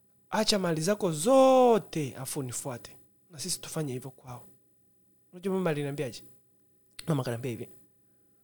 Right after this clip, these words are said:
"Kama unampenda binti, na anataka aje, anataka, anataka gari, aje nalo kwenye mahusiano." Nikasema, "Okay mama, usiku mwema."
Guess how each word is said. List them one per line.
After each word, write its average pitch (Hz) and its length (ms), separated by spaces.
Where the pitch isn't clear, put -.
"Kama 381 260
unampenda 254 400
binti, 196 560
na 208 120
anataka 233 360
aje, 202 220
anataka, 208 460
anataka 208 520
gari, 196 480
aje 208 260
nalo 254 300
kwenye 196 180
mahusiano." 196 640
Nikasema, 190 380
"Okay 285 180
mama, 269 300
usiku - 280
mwema." 233 160